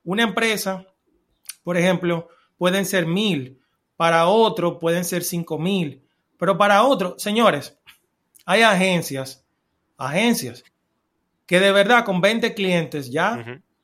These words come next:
Speaker 1: tienen y le basta, porque no pueden dar más y porque es suficiente el revenue que, que, que consiguen, el ingreso, con esos veinte clientes. Entonces,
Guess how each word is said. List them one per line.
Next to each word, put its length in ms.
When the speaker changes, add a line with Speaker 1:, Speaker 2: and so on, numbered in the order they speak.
Speaker 1:
tienen 500
y 120
le 80
basta, 520
porque 200
no 140
pueden 300
dar 180
más 500
y 120
porque 220
es 60
suficiente 840
el 100
revenue 480
que, 260
que, 260
que 120
consiguen, 680
el 120
ingreso, 540
con 160
esos 180
veinte 240
clientes. 360
Entonces, 340